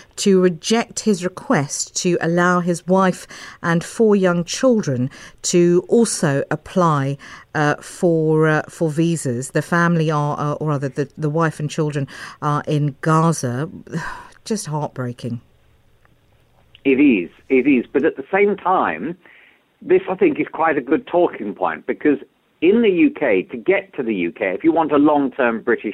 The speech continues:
Speaker 2: visa and you're outside the country, you need biometrics. What do I mean? Fingerprints
Speaker 1: Mm.
Speaker 2: and photographs
Speaker 1: Mm.
Speaker 2: at a visa application centre.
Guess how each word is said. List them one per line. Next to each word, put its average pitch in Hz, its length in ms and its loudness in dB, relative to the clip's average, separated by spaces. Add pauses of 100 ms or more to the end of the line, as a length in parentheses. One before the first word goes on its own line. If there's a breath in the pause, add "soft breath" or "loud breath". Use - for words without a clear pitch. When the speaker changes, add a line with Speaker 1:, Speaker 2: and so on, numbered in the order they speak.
Speaker 2:
visa 101 380 -2
and 107 100 -6
you're 104 220 -2
outside 127 640 -2
the 107 80 -8
country, 82 540 -12 (380 soft breath)
you 151 200 2
need 147 480 2 (280)
biometrics. 143 840 0 (100)
What 120 120 0
do 131 100 4
I 131 100 2
mean? 110 340 -2
Fingerprints 185 580 0 (100)
Speaker 1:
Mm. 196 120 2
Speaker 2:
and 147 240 0
photographs 98 600 0
Speaker 1:
Mm. 175 300 0 (180)
Speaker 2:
at 120 320 -4
a 127 160 4
visa 156 540 0
application 123 760 -4 (120)
centre. 156 400 -2